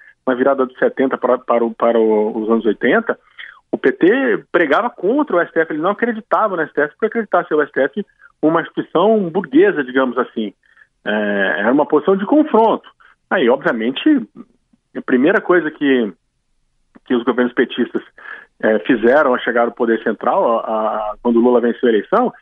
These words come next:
é tentar se entender com o S T F. E não é um entendimento fácil, né? Porque nada garante que a nomeação de ministros, por exemplo, você vai ter ali uma fidelidade, uma lealdade plena. Mas esse é um outro ponto. Então, acho sim que o Bolsonaro chegou na hora H, na hora que a bola foi colocada na marca do pênalti,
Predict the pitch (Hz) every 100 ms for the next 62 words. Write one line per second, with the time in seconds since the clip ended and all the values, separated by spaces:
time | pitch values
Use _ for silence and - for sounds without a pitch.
0 | - _ - 147 147 135 - 202 254 233
1 | 226 233 - 277 185 - - _ _ 311
2 | 226 135 147 208 208 233 220 226 240 -
3 | 240 127 - 107 120 170 170 _ _ _
4 | _ - - 127 139 165 170 147 147 151
5 | 143 143 131 - 127 127 131 117 113 _
6 | 147 143 123 - 160 165 165 165 135 127
7 | 151 - - 156 151 117 110 120 151 160
8 | 175 165 160 175 202 - _ _ _ -
9 | 143 143 113 110 143 160 175 202 180 175
10 | 185 220 - 127 113 _ - - - 127
11 | 147 185 202 - 185 190 202 180 165 170
12 | 165 151 - _ _ _ - 160 147 165
13 | 143 196 208 135 127 117 120 160 165 139
14 | 143 139 143 135 127 180 180 156 143 127
15 | 113 - 151 175 117